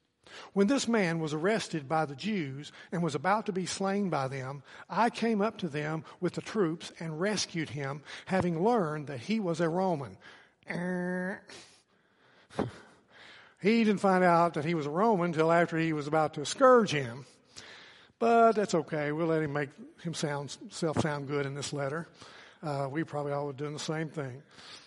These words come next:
And he says, um, "And, and wanting to ascertain the charge for which they were accusing him, I brought him down to their council,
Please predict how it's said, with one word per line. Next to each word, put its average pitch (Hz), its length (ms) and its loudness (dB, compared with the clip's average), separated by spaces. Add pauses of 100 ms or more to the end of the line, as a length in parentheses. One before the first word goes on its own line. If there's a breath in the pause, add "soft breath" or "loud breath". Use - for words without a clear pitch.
(640 loud breath)
And 190 140 4
he 208 60 6
says, 202 440 6
um, 185 320 6
"And, 202 260 2
and 190 220 4
wanting 285 420 12
to 208 180 4
ascertain 190 1000 2 (160 loud breath)
the 170 100 -2
charge 202 640 8
for 185 160 2
which 196 360 4
they 208 220 8
were 180 520 6
accusing 254 560 4
him, 156 400 2 (180 loud breath)
I 190 120 6
brought 277 340 10
him 311 180 6
down 196 340 6
to 226 100 2
their 233 180 4
council, 247 640 0